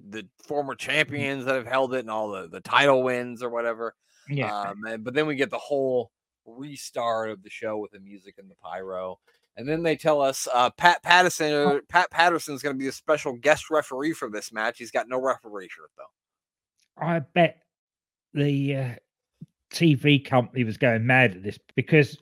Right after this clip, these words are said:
Speaker 2: with the back and forward between Gorilla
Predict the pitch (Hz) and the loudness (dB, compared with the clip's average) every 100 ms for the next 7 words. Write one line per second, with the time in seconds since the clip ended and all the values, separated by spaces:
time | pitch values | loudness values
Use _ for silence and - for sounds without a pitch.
0 | _ 175 175 131 127 - _ _ 147 160 | _ 6 8 6 -8 -14 _ _ 2 6
1 | 151 127 - 208 214 196 - 196 170 147 | 6 4 4 4 4 0 8 8 10 8
2 | 139 - 131 - 165 151 143 170 165 156 | 6 6 -4 0 2 2 2 0 4 4
3 | 147 139 | 4 2